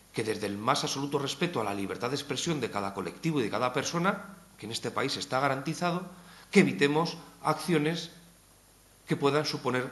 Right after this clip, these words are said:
aglomeraciones. Y al Partido Popular también le pido que se sume a este llamamiento y a esta petición a los ciudadanos de Guadalajara.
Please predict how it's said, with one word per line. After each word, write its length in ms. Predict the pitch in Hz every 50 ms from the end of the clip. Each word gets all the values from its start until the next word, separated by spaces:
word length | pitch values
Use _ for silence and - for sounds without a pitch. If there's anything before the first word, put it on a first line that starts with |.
| -
aglomeraciones. 840 | - 123 120 120 117 113 113 113 113 - - 127 101 92 - - - - - - - - - - - - - - -
Y 140 | 139 135 -
al 80 | -
Partido 280 | - 233 220 - 160 156
Popular 380 | 156 165 - 156 139 147 147 147
también 380 | 139 131 131 131 139 156 160 - - - - - - - - - - - - -
le 140 | - 127 123
pido 320 | 127 131 131 135 147 151 147
que 80 | 151
se 400 | 139 - 127 113 107 107 - -
sume 400 | - - 165 180 175 131 98 95 - - - - - - - - - - - - - - - -
a 100 | 123 117
este 220 | 110 - - 117
llamamiento 680 | 107 104 98 98 92 92 95 92 90 87 - - - - - - - - - - - - - - - - - - - - - - - - -
y 60 | 127
a 20 |
esta 220 | 117 - - 123 -
petición 420 | 131 98 107 104 95 - 120 113
a 60 | 104
los 180 | 98 98 98 -
ciudadanos 540 | - 101 98 98 101 101 101 98 92 - - - - - - - -
de 100 | - 104
Guadalajara. 680 | 95 101 95 90 87 85 85 - - 92 87 82 -